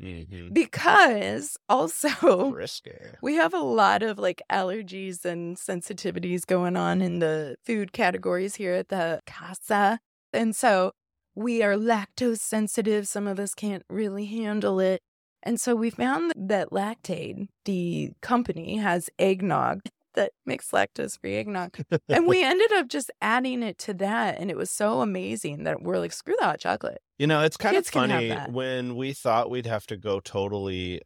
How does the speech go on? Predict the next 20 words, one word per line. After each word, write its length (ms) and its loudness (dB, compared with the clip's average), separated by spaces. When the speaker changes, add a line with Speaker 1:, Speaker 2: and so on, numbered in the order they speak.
Speaker 1:
gluten-free, 840 0
and 240 0
then 100 0
when 140 2
we 120 0
thought 320 2
we'd 180 -4
have 240 -2
to 80 -10
totally 480 -4
go 360 -4
lactose-free 1040 2
at 160 -2
a 60 -4
certain 380 -4
point 260 -6
in 100 -6
our 300 -6
older 560 0
lives, 520 0